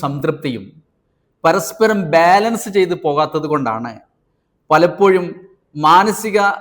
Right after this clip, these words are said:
സംഘർഷങ്ങളും അല്ലെങ്കിൽ സ്ട്രെസ്സൊക്കെ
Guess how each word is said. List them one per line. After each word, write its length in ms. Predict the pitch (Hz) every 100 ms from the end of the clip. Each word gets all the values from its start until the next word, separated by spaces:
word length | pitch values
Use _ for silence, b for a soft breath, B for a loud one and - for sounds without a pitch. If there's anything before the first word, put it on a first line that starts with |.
| - -
സംഘർഷങ്ങളും 720 | 170 170 180 160 185 170 165 160 - _ _ _ _ _ _ -
അല്ലെങ്കിൽ 280 | 170 180 185 -
സ്ട്രെസ്സൊക്കെ 680 | - 180 - - 220 -